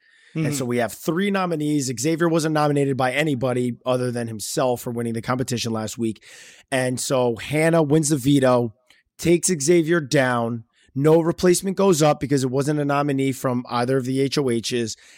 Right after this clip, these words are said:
Speaker 1: And so then we have Sarah Beth and Kylan sitting there in the final eviction chairs on Thursday, and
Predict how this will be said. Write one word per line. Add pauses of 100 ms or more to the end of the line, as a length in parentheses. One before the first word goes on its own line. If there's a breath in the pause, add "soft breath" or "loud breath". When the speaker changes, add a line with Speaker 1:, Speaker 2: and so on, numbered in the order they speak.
Speaker 1:
And
so
then
we
have (460)
Sarah
Beth
and
Kylan
sitting
there
in
the (240)
final
eviction
chairs
on
Thursday,
and